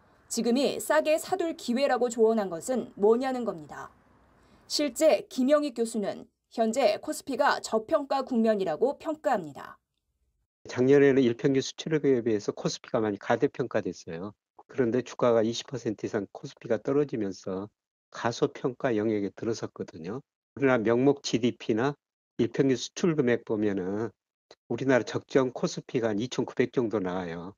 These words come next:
Speaker 2: 최근에 이천육백 안팎까지 떨어졌으니까.
Speaker 1: 김 교수는 오늘 시월까지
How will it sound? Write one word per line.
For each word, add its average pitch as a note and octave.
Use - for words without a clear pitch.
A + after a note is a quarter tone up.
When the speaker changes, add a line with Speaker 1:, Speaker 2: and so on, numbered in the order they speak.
Speaker 2:
최근에 B2
이천육백 A2+
안팎까지 G#2
떨어졌으니까. A#2
Speaker 1:
김 B3+
교수는 C4
오늘 C4
시월까지 C4+